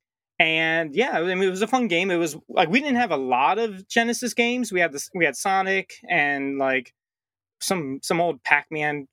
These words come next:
kind of game, but, uh, and Lion King. We had the Lion King. That was a good one. But so we didn't have a ton. Um, and anytime I think back at that game, I mean, the first thing that pops in my head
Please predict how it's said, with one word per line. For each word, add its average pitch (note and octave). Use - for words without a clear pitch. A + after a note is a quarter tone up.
kind D3
of C3+
game, C#3+
but, C#3
uh, C3
and D#3
Lion D#3+
King. C3
We C3
had C3+
the B2+
Lion C3
King. B2+
That B2+
was A#2
a C3
good A#2+
one. A#2+
But D#3+
so F#3+
we F3+
didn't A#3+
have E3
a C#3+
ton. B2
Um, C3+
and C#3
anytime A#3+
I F3
think E3+
back D#3
at B2+
that B2+
game, B2
I -
mean, C3
the B2+
first F#3+
thing F#3+
that D3
pops C#3+
in D3+
my C3+
head C3